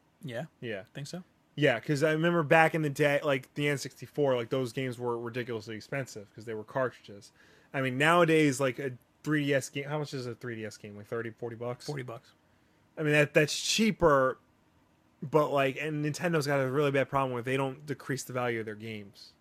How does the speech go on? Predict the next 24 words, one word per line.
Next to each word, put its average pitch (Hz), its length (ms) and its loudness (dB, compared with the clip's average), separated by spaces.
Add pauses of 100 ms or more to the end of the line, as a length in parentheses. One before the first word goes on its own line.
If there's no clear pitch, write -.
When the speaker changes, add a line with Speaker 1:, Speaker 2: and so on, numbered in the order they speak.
Speaker 1:
Right. 117 260 -12 (360)
Speaker 2:
Like, 113 160 -12
they, - 180 -8
they're 127 220 0
a 120 80 -2
hard 123 400 -2
stance 113 400 -8
at, 117 100 -18
like, 104 240 -18
whatever 113 280 -4
they 110 100 -8
launched 110 360 -12
at. 110 300 -14
Speaker 1:
Yeah, 135 120 -10
they 117 80 -12
keep 135 180 -8
their 120 120 -4
value, 110 380 -10 (500)
especially 135 320 -8
in 127 60 -10
the 127 60 -12
Mario 117 360 -6
games. 117 240 -12
Speaker 2:
Yeah. 107 260 -4